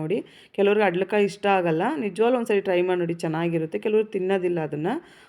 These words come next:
ಒಳ್ಳೇದು ಆರೋಗ್ಯಕ್ಕೂ ಅದು. ನೋಡಿ, ಸ್ವಲ್ಪ ತುಪ್ಪ ಹಾಕ್ಬಿಟ್ಟು ನಮ್ಮ ಮನೆಯವ್ರಿಗೆ ಇವಾಗ ಕೊಡ್ತೀನಿ. ನೋಡಿ ಫ್ರೆಂಡ್ಸ್, ದೋಸೆ ತೋರಿಸ್ತೀನಿ ಯಾವ ರೀತಿ ಬಂದಿತ್ತು ಅಂತ. ನೋಡಿ ಎಷ್ಟು ಕ್ರಿಸ್ಪಿಯಾಗಿ, ಎಷ್ಟು ತೆಳ್ಳಗೆ ಬಂದಿದೆ ಅಲ್ವಾ ಫ್ರೆಂಡ್ಸ್? ನಿಜವಾಗ್ಲೂ ಚೆನ್ನಾಗಿರುತ್ತೆ. ಒಂದ್ಸರಿ ಟ್ರೈ ಮಾಡಿ ನೋಡಿ ನೀವೂ ಕೂಡ.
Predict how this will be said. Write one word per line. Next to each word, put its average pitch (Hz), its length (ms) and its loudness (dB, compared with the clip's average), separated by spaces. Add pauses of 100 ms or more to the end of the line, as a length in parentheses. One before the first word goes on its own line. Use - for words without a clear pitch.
(120)
ಒಳ್ಳೇದು 220 340 4
ಆರೋಗ್ಯಕ್ಕೂ 185 500 2
ಅದು. 165 180 -2
ನೋಡಿ, 165 180 -2
ಸ್ವಲ್ಪ 165 240 -4 (140)
ತುಪ್ಪ 175 180 -12
ಹಾಕ್ಬಿಟ್ಟು 175 360 -2
ನಮ್ಮ 214 160 -4
ಮನೆಯವ್ರಿಗೆ 160 300 -4
ಇವಾಗ 160 160 -2 (100)
ಕೊಡ್ತೀನಿ. 165 380 -4 (400)
ನೋಡಿ 185 180 2
ಫ್ರೆಂಡ್ಸ್, 170 260 -4
ದೋಸೆ 170 240 -2
ತೋರಿಸ್ತೀನಿ 175 500 0
ಯಾವ 156 160 -4
ರೀತಿ 165 240 -4
ಬಂದಿತ್ತು 151 360 -8
ಅಂತ. 147 200 -10 (120)
ನೋಡಿ 175 280 -2 (460)
ಎಷ್ಟು 165 340 -4
ಕ್ರಿಸ್ಪಿಯಾಗಿ, 190 640 -2
ಎಷ್ಟು 190 200 -6
ತೆಳ್ಳಗೆ 190 440 2
ಬಂದಿದೆ 170 380 0
ಅಲ್ವಾ 160 240 -4
ಫ್ರೆಂಡ್ಸ್? 190 240 -6 (240)
ನಿಜವಾಗ್ಲೂ 202 480 0
ಚೆನ್ನಾಗಿರುತ್ತೆ. 170 640 0
ಒಂದ್ಸರಿ 202 340 -2
ಟ್ರೈ 175 120 -2 (100)
ಮಾಡಿ 170 140 -4 (100)
ನೋಡಿ 165 160 -2
ನೀವೂ 165 400 -4 (100)
ಕೂಡ. 156 80 -2